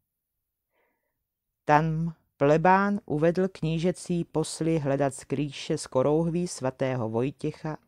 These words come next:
a jeho rodu. Den zhasínal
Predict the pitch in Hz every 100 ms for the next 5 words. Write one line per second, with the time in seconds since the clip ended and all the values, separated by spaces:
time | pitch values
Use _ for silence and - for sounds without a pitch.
0 | _ 117 117 123 139 127 110 110 107 _
1 | _ _ _ _ _ _ _ _ _ _
2 | _ _ _ _ _ _ _ - 170 196
3 | 170 185 - 180 143 117 123 120